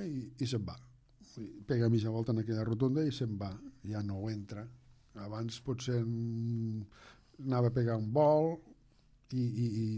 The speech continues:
pues, "Ai, mira, que aquí hi ha una terrassa, sentem que farem una cervesa que, que, que fa molta calor, o farem un gelat", o, però mol-, molta gent ho ha fet. El que passa que també hem de dir que, mm, lo turisme, jo no sé la, lo nivell d'ocupació, però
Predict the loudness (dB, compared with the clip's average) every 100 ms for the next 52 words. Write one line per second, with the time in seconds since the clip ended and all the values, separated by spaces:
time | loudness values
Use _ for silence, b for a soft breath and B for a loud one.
0 | -4 -6 -4 -2 0 0 0 -4 -2 -2
1 | 0 0 2 4 4 4 2 0 0 -2
2 | 0 0 0 0 0 2 2 0 0 0
3 | 0 -2 -2 -2 -2 -4 -8 -14 -16 -20
4 | -20 b b b b b b -4 2 2
5 | 2 -2 -4 2 2 2 -2 -2 0 -2
6 | 0 2 2 2 -4 -8 -10 -14 b b
7 | b b b b b b b -20 -20 _
8 | _ -14 -8 -2 2 2 2 0 2 4
9 | 4 2 2 -2 -2 -2 2 4 4 4
10 | 4 4 2 0 2 2 0 -6 -8 -6
11 | -6 -8 -14 -20 -4 0 0 2 0 2
12 | 4 6 6 6 6 4 4 4 4 4
13 | 6 6 4 4 2 0 2 2 6 6
14 | 6 6